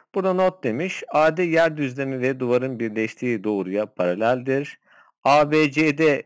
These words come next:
karesi yer düzlemine paraleldir demiş. Şimdi burada tabanın iz düşümü. Taban, e, buradaki piramidin tabanı ile yer düzlemi birbirine paralel olduğu için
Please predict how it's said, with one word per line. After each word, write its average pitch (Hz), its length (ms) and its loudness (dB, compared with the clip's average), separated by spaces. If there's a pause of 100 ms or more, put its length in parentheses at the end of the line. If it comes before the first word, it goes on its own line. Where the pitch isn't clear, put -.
karesi 104 460 0
yer 135 420 0
düzlemine 101 440 -6
paraleldir 117 880 -2
demiş. 87 760 -6 (920)
Şimdi 202 260 -4
burada 185 440 2 (460)
tabanın 175 420 0 (120)
iz 180 200 -6
düşümü. 92 380 -6 (300)
Taban, 160 600 -2
e, 117 220 0
buradaki 135 340 -6
piramidin 139 380 -6
tabanı 139 320 -4
ile 139 180 -2
yer 127 260 2
düzlemi 143 360 -4
birbirine 139 260 -2
paralel 151 300 -4
olduğu 156 220 -4
için - 280 -8